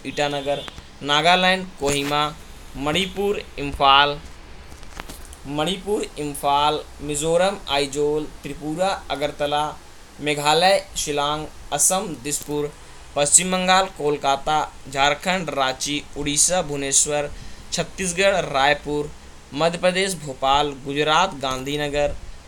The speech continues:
दमन दीव दमन, दादरा नगर हवेली सिलवासा, महाराष्ट्र, महाराष्ट्र मुंबई, आंध्र प्रदेश हैदराबाद,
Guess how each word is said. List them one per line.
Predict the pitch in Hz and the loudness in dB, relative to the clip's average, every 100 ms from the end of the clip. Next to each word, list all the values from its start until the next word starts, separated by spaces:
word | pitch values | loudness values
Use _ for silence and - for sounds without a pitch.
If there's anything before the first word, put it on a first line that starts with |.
| 127 | -4
दमन | 143 170 185 | 0 2 2
दीव | 190 190 156 - | 4 4 2 -2
दमन, | 135 143 147 139 131 | -2 -2 -4 -4 2
दादरा | 139 160 | 4 4
नगर | 175 175 180 | 4 4 4
हवेली | 175 175 175 | 2 0 -2
सिलवासा, | 180 143 131 127 - 143 143 - - - - - - - - - - - - - - - - - - - - - - - - - - - - - - - - - - - - - - - | -2 -2 0 -2 0 0 -2 -6 -20 -20 -20 -20 -18 -16 -16 -16 -18 -18 -18 -18 -18 -20 -20 -20 -20 -20 -18 -18 -16 -14 -14 -14 -20 -20 -20 -20 -20 -20 -20 -6 -6 -6 -16 -16 -16 -8
महाराष्ट्र, | 147 151 165 180 190 - 185 - - - - - - - - - - - - - - - - - - - - - - - - - - - - - - - - - 127 | -4 0 2 2 2 -4 -8 -8 -12 -14 -18 -16 -16 -18 -20 -18 -16 -16 -16 -18 -18 -18 -16 -10 -10 -10 -14 -18 -20 -20 -20 -20 -20 -20 -18 -18 -16 -16 -18 -16 -8
महाराष्ट्र | 143 147 156 185 196 190 196 | -6 0 2 2 0 -4 -4
मुंबई, | 156 139 135 139 143 139 - | -4 -6 -4 -2 -4 -6 -8
आंध्र | 135 160 180 | -2 0 0
प्रदेश | 185 175 196 196 - | 0 0 0 0 -2
हैदराबाद, | 120 123 135 135 135 135 | -8 -4 -2 0 0 -2